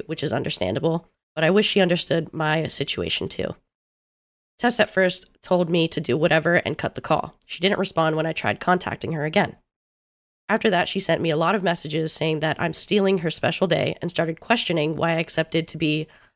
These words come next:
a maid of honor if I didn't want to do the duties that came along with it. She said, "I'm untrustworthy and jealous, that I'm ruining her special moment for a guy I've only known for a year." I'll admit, I usually don't accept Tess's offers to go clubbing,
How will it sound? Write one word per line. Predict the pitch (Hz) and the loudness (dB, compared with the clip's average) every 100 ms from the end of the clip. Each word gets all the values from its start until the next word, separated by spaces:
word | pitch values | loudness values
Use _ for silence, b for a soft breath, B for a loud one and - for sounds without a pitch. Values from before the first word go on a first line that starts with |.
| _ | _
a | 139 139 | -6 0
maid | 165 | 4
of | 202 | 4
honor | 160 160 160 170 _ | 4 2 -2 -6 _
if | 196 170 | -4 0
I | |
didn't | 160 165 156 | 2 2 2
want | 156 | 0
to | 156 | 0
do | 151 | -2
the | - | -4
duties | - 269 190 175 | 2 4 4 2
that | - - | 0 -4
came | 160 | -4
along | 156 165 165 | -2 0 2
with | 247 | 2
it. | - - _ _ _ _ _ _ _ _ | 0 -6 _ _ _ _ _ _ _ _
She | 202 | -2
said, | 208 202 - | 2 2 2
"I'm | 180 185 160 - - | 2 4 0 -6 -2
untrustworthy | 214 - 202 175 - - 156 - - | 0 2 0 0 0 -2 0 -2 -2
and | 156 | -2
jealous, | - - - - - B B B | -2 -2 -2 -2 -4 B B B
that | 185 156 | -2 2
I'm | 180 | 4
ruining | 196 196 185 | 4 4 2
her | 170 | 0
special | - 156 - 208 | 0 0 2 2
moment | 165 165 - | 2 0 -2
for | 151 | -4
a | |
guy | 170 160 165 | -2 -2 -2
I've | - 170 | -2 0
only | 180 190 | 2 4
known | 180 165 | 2 0
for | - - | -2 -4
a | |
year." | 156 160 - - _ _ _ _ _ _ _ _ _ _ _ 196 | -2 -4 -6 -12 _ _ _ _ _ _ _ _ _ _ _ 2
I'll | 254 | 4
admit, | 240 185 - - | 6 4 2 2
I | 185 | 4
usually | 214 196 220 | 4 4 2
don't | 190 185 | 4 4
accept | 190 - 170 - | 4 2 0 2
Tess's | 175 - 175 | 2 2 0
offers | 170 165 175 170 170 - | 0 0 0 0 0 -4
to | - | -2
go | 170 175 | 2 2
clubbing, | - 180 170 175 | 2 2 4 2